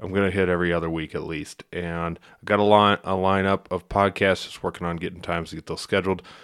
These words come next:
But if you have any contacts, folks you want me to interview, any good topics,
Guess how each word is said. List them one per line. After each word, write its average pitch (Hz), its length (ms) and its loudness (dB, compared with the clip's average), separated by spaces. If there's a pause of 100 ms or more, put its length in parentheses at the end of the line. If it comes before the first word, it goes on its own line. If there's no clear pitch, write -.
(160)
But - 340 6
if 101 200 -8
you 175 140 2
have 87 500 0
any 90 520 -4 (320)
contacts, 104 560 4
folks - 340 -2
you - 80 -4
want 82 240 -2
me 87 140 0
to 87 720 -6
interview, 113 500 -2 (360)
any 87 160 -4
good 87 200 -2
topics, 110 600 2